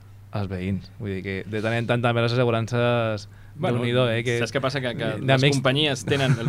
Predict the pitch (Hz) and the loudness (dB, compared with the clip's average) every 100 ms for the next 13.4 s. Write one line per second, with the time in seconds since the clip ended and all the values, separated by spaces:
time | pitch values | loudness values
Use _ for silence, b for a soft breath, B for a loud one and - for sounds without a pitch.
0 | 127 113 127 117 123 123 123 127 120 131 | 0 -2 -2 -2 -4 -6 -4 -4 -2 -2
1 | 127 117 123 113 113 117 107 104 107 101 | -2 -4 -4 -4 -4 -4 -6 -8 -8 -10
2 | - 123 120 - 123 123 117 104 101 - | -6 -4 -4 -6 -2 0 -2 -4 -10 -10
3 | 104 95 95 98 - 110 113 104 - 110 | -8 -8 -10 -14 -10 -10 -8 -8 -4 -4
4 | 110 104 90 - 98 95 120 135 127 117 | -4 -6 -10 -10 -8 -4 -4 -2 -4 -6
5 | 110 123 131 131 139 147 139 135 117 113 | -4 -2 0 2 2 2 2 2 0 -4
6 | 107 110 120 107 98 104 101 101 - 107 | -6 -4 -4 -4 -8 -8 -10 -10 -10 -8
7 | 117 117 117 117 120 127 135 135 123 110 | -6 -6 -6 -6 -4 -2 -4 -6 -6 -6
8 | 113 135 135 170 143 147 117 120 120 123 | -2 0 0 0 0 -2 -4 -4 -4 -4
9 | 110 104 107 110 110 120 - 113 113 107 | -4 -6 -2 -2 0 -2 -4 -6 -4 -4
10 | 117 113 107 104 104 104 95 107 104 104 | -4 -2 -2 -2 -4 -4 -6 -8 -8 -6
11 | 113 101 95 92 - B B B B 107 | -4 -4 -6 -10 -18 B B B B -2
12 | 156 151 165 131 113 110 107 117 117 131 | 0 4 2 2 -2 -2 -4 -4 -4 -4
13 | 156 101 107 | -6 -8 -8